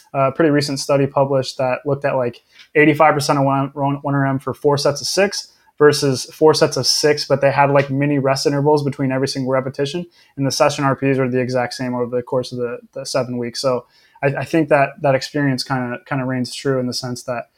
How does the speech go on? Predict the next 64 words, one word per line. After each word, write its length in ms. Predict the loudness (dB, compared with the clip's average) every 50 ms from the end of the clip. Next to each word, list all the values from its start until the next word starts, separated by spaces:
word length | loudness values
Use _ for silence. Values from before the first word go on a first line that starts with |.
| _ _ _ _ -8
it's 180 | -6 -2 2
not 280 | 4 6 6 4 4 0 -8
hard 520 | 0 4 6 6 8 8 6 6 4 2
in 180 | 0 -2 -4 -4
an 100 | 0 2
isolated 500 | 2 4 4 2 2 2 2 0 -2 -4
sense, 300 | -4 -4 -4 -4 -4 -4
but, 160 | -2 0 0
like, 160 | 0 0 0
when 100 | 2 4
you 60 | 4
have 100 | 2 2 2
to 60 | 2
stay 180 | 4 4 4
mentally 440 | 4 4 2 0 0 0 0 0 0
turned 280 | 0 0 -2 0 0 2
on 220 | 2 2 2 0 0
for, 120 | 0 0
like, 140 | 0 0 -2
a 40 | -6
twenty 300 | -6 -4 -4 -2 0 0
minute 240 | -2 -2 -4 -6 -10 _ _ _ _ _ _ -4
work 340 | 2 2 4 4 2 0 0
period 400 | 0 2 2 2 2 2 2 0
of, 140 | 0 0 -2
like, 180 | -2 -4 -2
doing 240 | 0 0 2 2 2
all 120 | 2 2
these 180 | 2 2 0 2
reps, 320 | 2 2 2 2 0 -4
it's 100 | -10 -2
very 240 | 4 6 6 6 6
difficult. 400 | 6 4 4 4 2 0 0 0
You 80 | 0 0
can't 180 | -2 -4 -2
really 140 | 0 2 2
look 160 | 2 2 0
at 100 | 0 -2
your 120 | -2 -4 -4
phone. 400 | -2 -2 -2 0 0 0 0 0
You 60 | 0
gotta 280 | 2 2 2 0 0 -4 _ -18 -18 _
make 140 | -4 -2 0
sure 100 | 2 2
you're 100 | 2 2
staying 260 | 0 0 -2 0 0
on 140 | 0 0 0
task 420 | 0 2 4 4 4 2 2 -2 -4
'cause, 220 | -4 -4 -4 -6 -8
you 80 | -8 -6
know, 180 | -6 -6 -6 -6 -6
you 80 | -4
gotta 200 | -2 -2 -2 0
get 260 | 0 0 -2 -2 -4 _ _
places 320 | -2 -2 -2 0 0 0
after 240 | 0 -2 -2 -2 -4
the 80 | -6 -6
gym, 240 | -4 -4 -4 -4 -4
after 160 | -4 -4 -6
your 60 | -6
session 340 | -4 -4 -4 -4 -4 -4 -6
and 100 | -6 -6
stuff. 220 | -4 -2 -4 -2
So 240 | -2 -2 -4 -4 -6